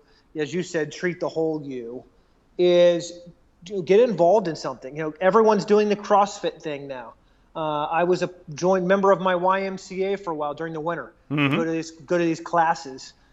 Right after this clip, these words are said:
Speaker 1: Even as a runner, I gotta tell you, it kicked my butt. You know, doing the burpees and all these different things. I
Speaker 2: Oh,
Speaker 1: thought
Speaker 2: yeah.
Speaker 1: I was,
Speaker 2: Yeah.
Speaker 1: I thought I was pretty strong. Guess what? I wasn't.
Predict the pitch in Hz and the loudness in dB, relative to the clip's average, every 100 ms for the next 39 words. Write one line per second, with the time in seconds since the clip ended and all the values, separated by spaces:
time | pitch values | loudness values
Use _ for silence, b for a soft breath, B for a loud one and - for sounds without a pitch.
0 | _ 190 220 240 214 208 214 214 131 - | _ -4 2 2 4 4 4 2 -2 -14
1 | _ _ _ - 190 202 233 226 147 - | _ _ _ -10 -6 -4 -4 -6 -6 -10
2 | 220 - - 202 208 190 208 202 - - | -14 -8 -10 -6 -6 -2 -2 -4 -6 -18
3 | _ _ _ - 180 170 156 185 190 185 | _ _ _ -10 -4 -4 -2 0 0 0
4 | 160 185 196 208 202 175 185 190 180 185 | -2 -2 -2 -2 -4 -2 0 0 0 -4
5 | 185 180 202 196 175 185 147 147 196 196 | -4 -4 -6 -4 0 2 4 4 4 -2
6 | - 107 117 196 202 190 190 - 202 190 | -10 -2 2 2 2 2 -2 -4 -4 -4
7 | - 214 214 151 - - 214 165 175 175 | -6 -2 -2 -4 -12 -6 -6 -4 -4 -4
8 | 208 - | -6 -8